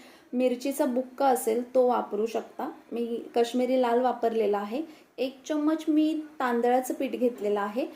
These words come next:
आणि चार चम्मच चण्याच्या डाळीचं पीठ, जे मी घरी बनवते, विकत आणत नाही.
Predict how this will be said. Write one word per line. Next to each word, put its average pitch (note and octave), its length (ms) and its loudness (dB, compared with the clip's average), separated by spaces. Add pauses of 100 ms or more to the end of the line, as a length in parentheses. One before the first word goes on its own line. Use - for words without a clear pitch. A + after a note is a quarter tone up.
(220)
आणि A3+ 180 -8 (160)
चार B3+ 200 0
चम्मच D4+ 600 -4
चण्याच्या A#3+ 380 2
डाळीचं A3 440 0
पीठ, F3 220 -2 (200)
जे C4 100 4
मी D4+ 120 4
घरी B3 380 2
बनवते, A3 600 0 (260)
विकत B3 360 -2
आणत A3 420 -4
नाही. F#3+ 320 -6